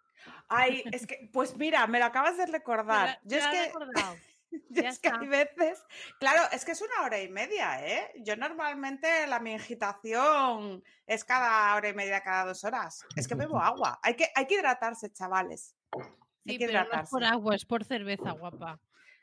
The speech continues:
Speaker 1: Me he bebido un botellín de veinticinco, chica. ¿Sabes? Yo con esto lo tengo ni para empezar. ¡Ay,
Speaker 2: Oye,
Speaker 1: qué taza
Speaker 2: ¿esa
Speaker 1: más
Speaker 2: taza?
Speaker 1: chula!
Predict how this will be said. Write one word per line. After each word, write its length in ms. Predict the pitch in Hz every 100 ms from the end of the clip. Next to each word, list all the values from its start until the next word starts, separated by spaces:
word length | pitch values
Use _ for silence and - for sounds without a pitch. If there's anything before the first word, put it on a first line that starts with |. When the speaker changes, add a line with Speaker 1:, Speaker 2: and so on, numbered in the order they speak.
| _
Speaker 1:
Me 120 | 240
he 40 | 262
bebido 340 | 285 302 339 -
un 140 | 285 262
botellín 460 | 277 269 262 285
de 80 | 294
veinticinco, 640 | 285 214 202 202 190 180 165
chica. 360 | - 190 - 123 - _ _
¿Sabes? 480 | - 170 180 233 262
Yo 120 | 214
con 140 | 202 240
esto 180 | 233 269
lo 80 |
tengo 140 | 262 247
ni 80 | 254
para 160 | 208
empezar. 540 | 185 165 - 185 170 -
¡Ay, 220 | 294 453
Speaker 2:
Oye, 80 | 427
Speaker 1:
qué 120 | 359 -
taza 220 | 349 381
Speaker 2:
¿esa 80 | 392
Speaker 1:
más 180 | 359
Speaker 2:
taza? 140 | - -
Speaker 1:
chula! 800 | 359 370 277 277 233 196 175